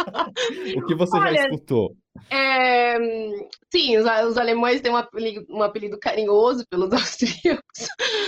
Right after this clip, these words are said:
Speaker 2: Ah, né, que, né, tipo, não, não, não, não vou falar, tipo, porque eu acho
Speaker 1: Ok.
Speaker 2: que não, os alemães não merecem. Ah,
Speaker 1: Aham.
Speaker 2: assim, os austríacos, eles acham os alemães muito prepotentes, assim,
Speaker 1: Ah,
Speaker 2: né?
Speaker 1: vá,
Speaker 2: Tipo,
Speaker 1: <laughs> imagina.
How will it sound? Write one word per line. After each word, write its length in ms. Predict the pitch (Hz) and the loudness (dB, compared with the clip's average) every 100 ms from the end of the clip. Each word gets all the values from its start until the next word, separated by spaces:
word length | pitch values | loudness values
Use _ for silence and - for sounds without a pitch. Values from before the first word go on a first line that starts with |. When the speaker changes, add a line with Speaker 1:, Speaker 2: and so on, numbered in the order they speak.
| 392 359 - | -2 -4 -2
Speaker 2:
Ah, 720 | 220 220 220 208 202 196 196 180 | 0 2 2 2 2 2 0 0
né, 200 | 190 196 | 0 -2
que, 100 | 208 - 196 | -4 -10 -2
né, 180 | 185 180 | -2 -2
tipo, 240 | - - | -6 -2
não, 220 | 170 175 | 0 0
não, 200 | 165 180 | -4 -2
não, 180 | 175 180 | -2 -2
não 280 | 185 185 208 | -4 -2 0
vou 120 | 214 | 0
falar, 300 | 208 175 170 | 0 0 -2
tipo, 140 | 160 - - | -8 -12 -10
porque 140 | - | -2
eu 60 | 190 | 0
acho 180 | 185 | 0
Speaker 1:
Ok. 80 | 202 | 0
Speaker 2:
que 20 | 190 | -2
não, 280 | 190 196 185 - | -2 -4 -8 -4
os 120 | 208 | 0
alemães 400 | 190 196 208 208 | 2 2 2 4
não 100 | 226 | 4
merecem. 540 | 220 196 196 185 208 - - - _ - | 4 4 2 2 -4 -4 -18 -20 _ -2
Ah, 60 | 196 | 0
Speaker 1:
Aham. 580 | 190 185 185 180 180 - _ | 2 2 2 0 -4 -6 _
Speaker 2:
assim, 200 | 277 349 | 0 2
os 80 | 294 | 2
austríacos, 340 | 277 294 311 | 0 0 2
eles 160 | 294 262 | 0 0
acham 200 | 233 240 | -2 0
os 20 | |
alemães 280 | 247 233 226 | 0 2 2
muito 180 | 233 - | 0 0
prepotentes, 760 | 233 233 240 220 170 165 165 170 | -2 0 -2 0 -2 -4 -6 -8
assim, 320 | 160 147 127 | -8 -12 -6
Speaker 1:
Ah, 40 | |
Speaker 2:
né? 160 | 110 107 | -4 -2
Speaker 1:
vá, 420 | 104 98 - 180 | 0 0 2 2
Speaker 2:
Tipo, 20 | |
Speaker 1:
<laughs> 320 | 170 160 160 | 0 -4 -8
imagina. 680 | 131 127 117 107 107 98 98 | -2 -2 -2 -4 -4 -6 -8